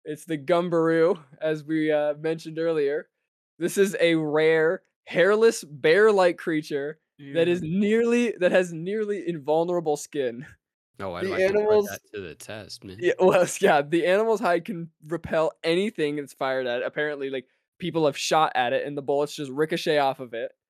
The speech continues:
Speaker 1: However, you can kill this thing by catching it on fire, by lighting it on fire, and then it will just explode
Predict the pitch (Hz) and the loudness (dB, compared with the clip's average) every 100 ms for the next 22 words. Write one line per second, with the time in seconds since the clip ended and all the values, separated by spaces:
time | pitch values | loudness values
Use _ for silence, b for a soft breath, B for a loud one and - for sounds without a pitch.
0 | _ _ _ - 160 175 196 160 135 156 | _ _ _ 0 4 6 6 4 0 -2
1 | _ _ _ _ 165 175 175 160 240 240 | _ _ _ _ -8 -8 -8 -2 -2 0
2 | 214 - 175 156 151 147 151 _ _ - | -2 -2 -2 -2 0 -2 -2 _ _ 0
3 | 185 - 190 180 160 160 147 165 185 147 | 0 0 -2 2 2 2 2 2 4 2
4 | 151 160 165 160 156 160 175 190 - _ | 2 0 0 -2 -2 -2 0 0 -2 _
5 | _ 175 175 185 185 175 180 180 170 160 | _ -4 2 2 2 2 0 0 -4 -4
6 | - 175 160 135 117 | -8 -2 0 0 -2